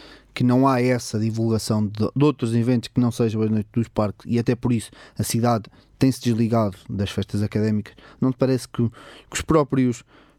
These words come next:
grupos académicos, próximas secções culturais e desportivas, também, em certo ponto, e até diria, e o Conselho de Trânsito, em alguns momentos, não se desligaram desta promoção, eh, nas suas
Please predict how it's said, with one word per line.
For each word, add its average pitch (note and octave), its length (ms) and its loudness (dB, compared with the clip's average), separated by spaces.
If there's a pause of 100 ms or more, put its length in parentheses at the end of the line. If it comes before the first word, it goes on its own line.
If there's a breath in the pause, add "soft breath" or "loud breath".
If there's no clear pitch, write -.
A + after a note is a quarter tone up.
(180 soft breath)
grupos B2+ 320 0
académicos, C3 720 0
próximas A2 500 -2 (120)
secções - 420 -2
culturais A#2+ 360 -2
e A#2 40 -8
desportivas, - 540 -4 (320 loud breath)
também, F3 600 2 (260)
em D#3 100 4
certo - 460 0
ponto, C#3 500 0 (420 soft breath)
e F#3+ 80 2
até F#3+ 240 4
diria, D#3 500 2 (200)
e G#2+ 340 2 (120)
o C#3 180 2
Conselho C#3+ 380 2
de - 80 -14
Trânsito, D3+ 320 2
em - 20 4
alguns C#3+ 260 2
momentos, C3+ 400 2 (360 loud breath)
não D#3+ 320 4
se - 80 -10
desligaram D3 520 2
desta D3+ 300 0
promoção, C3+ 760 0 (580 soft breath)
eh, A#2+ 240 2
nas C3 280 4
suas A2+ 560 2